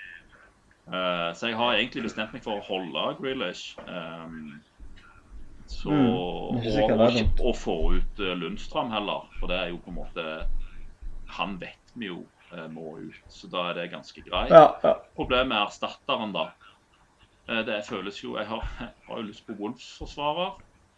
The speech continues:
Speaker 1: Eh,
Speaker 2: Mm.
Speaker 1: dok-, det er jo mange å velge mellom der. Jeg har lett råd til
Speaker 2: Mm.
Speaker 1: Do-, Doherty.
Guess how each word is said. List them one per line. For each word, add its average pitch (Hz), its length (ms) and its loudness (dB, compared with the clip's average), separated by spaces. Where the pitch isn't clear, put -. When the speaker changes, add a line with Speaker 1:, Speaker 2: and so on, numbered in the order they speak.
Speaker 1:
Eh, 98 360 -6
Speaker 2:
Mm. 135 440 4
Speaker 1:
dok-, - 240 -6
det 104 100 0
er 101 60 2
jo 98 140 -4
mange 87 260 -4
å 85 80 -10
velge 87 260 -8
mellom 85 240 -10
der. 123 200 -2
Jeg 98 180 -4
har 95 180 -6
lett 90 340 -10
råd 87 300 -8
til 147 100 2
Speaker 2:
Mm. 131 140 6
Speaker 1:
Do-, 87 320 -6
Doherty. 135 500 -6